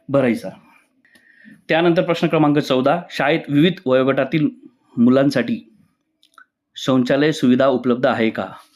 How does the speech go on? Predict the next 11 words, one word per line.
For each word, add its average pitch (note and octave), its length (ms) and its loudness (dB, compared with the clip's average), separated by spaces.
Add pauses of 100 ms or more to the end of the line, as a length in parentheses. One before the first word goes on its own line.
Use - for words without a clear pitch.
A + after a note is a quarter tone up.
(1160)
प्रश्न D3+ 240 -2
क्रमांक D#3+ 320 2
पंधरावा, C#3 440 2
शाळेत D#3 280 -2 (180)
शिक्षक - 400 -2 (180)
कर्मचाऱ्यांसाठी C3+ 760 0
स्वतंत्र D#3 540 0
शौचालय C#3 500 0
उपलब्ध C3 360 -2
आहेत A#2 300 -2
का? F#2+ 160 -6